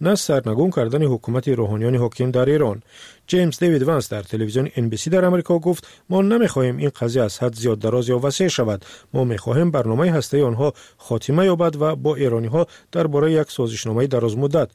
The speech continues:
صحبت کنیم.» جزئیات در ادامه برنامه. وزارت مالیه تاجیکستان می‌گوید سال گذشته بیست و یک کارخانه دولتی، به خصوص کارخانه‌های عظیم، فعالیت خود را با مبلغ عمومی دو از ده سه میلیارد سومانی اندک بیشتر از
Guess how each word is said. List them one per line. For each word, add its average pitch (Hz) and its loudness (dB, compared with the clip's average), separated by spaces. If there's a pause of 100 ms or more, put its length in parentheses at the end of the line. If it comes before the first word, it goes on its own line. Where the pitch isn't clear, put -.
صحبت 107 -6
کنیم.» 110 -2 (540)
جزئیات 135 0
در 151 -2
ادامه 107 -4
برنامه. 131 0 (1160)
وزارت 202 0
مالیه 185 2
تاجیکستان 160 -2
می‌گوید 127 0
سال 151 0
گذشته 123 -2
بیست 135 -6
و - 2
یک 135 0
کارخانه 117 -2
دولتی، 107 -2
به 147 -2
خصوص 139 -4
کارخانه‌های 117 0
عظیم، 123 0
فعالیت 120 0
خود 135 -2
را 139 2
با 123 0
مبلغ 110 -2
عمومی 139 0
دو 127 0
از 110 0
ده 101 -8
سه 170 -2
میلیارد 165 2
سومانی 135 0
اندک 147 -2
بیشتر 135 0
از 139 0